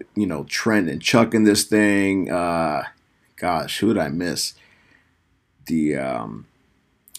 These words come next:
so many damn people. Uh, I can't even think straight. Oh yeah, we had the debut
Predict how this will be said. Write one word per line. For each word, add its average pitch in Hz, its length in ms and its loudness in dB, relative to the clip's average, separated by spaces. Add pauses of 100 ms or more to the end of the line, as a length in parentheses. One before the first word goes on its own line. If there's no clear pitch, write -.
(120)
so 113 320 2
many 107 300 4
damn 85 300 -2
people. 85 500 -4 (180)
Uh, 76 420 -6 (480)
I - 100 -20
can't 101 200 0
even 98 220 2
think 87 180 -2
straight. - 360 -6 (380)
Oh 127 120 6
yeah, 131 220 8
we 101 200 2
had 117 120 4
the 101 100 4
debut 113 800 8